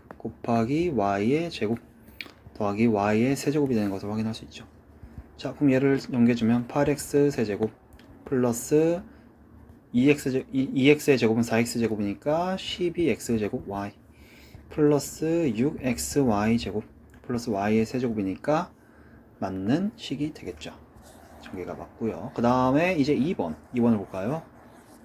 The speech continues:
자, 이 번은요, 이 번은 A 마이너스 B의 세제곱이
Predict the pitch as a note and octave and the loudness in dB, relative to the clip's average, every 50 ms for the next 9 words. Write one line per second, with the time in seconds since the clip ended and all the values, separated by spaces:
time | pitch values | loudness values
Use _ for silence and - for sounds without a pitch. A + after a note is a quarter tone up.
0 | - - - - - - - - - - - - - - - - - - - - | -20 -20 -20 -20 -20 -20 -20 -20 -20 -20 -20 -20 -20 -20 -20 -20 -20 -20 -20 -20
1 | - - - - - - - - - - - - - D3+ D3 - - D3 D#3+ E3+ | -20 -20 -20 -20 -20 -20 -20 -20 -20 -20 -20 -4 -2 0 0 2 4 4 6 8
2 | F#3+ G3+ G3+ E3+ B2+ A2+ G#2+ C3 G3 A3 - - - - B2+ B2 B2+ C3 C3+ C3+ | 8 6 8 6 6 6 6 4 0 -2 -6 -12 -6 -4 -2 -2 0 2 2 2
3 | C3 C#3+ E3+ G3 G#3 G#3+ G#3+ A3+ A#3+ - - - - - - - - - - - | 4 4 2 2 4 4 4 2 2 -2 -8 -20 -20 -20 -20 -20 -20 -20 -20 -18
4 | - - - - - - - - - - - - A2+ B2+ D3+ F#3 G#3+ G3+ C#3+ A#2+ | -18 -18 -18 -18 -20 -20 -20 -20 -20 -20 -8 -2 2 4 6 6 6 6 6 6
5 | A2+ A2+ A2+ A#2 A#2 - - C3 - - - A2 G#2 G#2+ A#2 A#2+ A#2+ - C3+ C3 | 6 6 4 2 2 0 -4 -6 -6 -6 -8 -6 -2 0 0 0 0 -2 -2 -2
6 | D3 C#3 A2+ G2 F2 A#2+ | 0 -2 -2 -2 -2 -4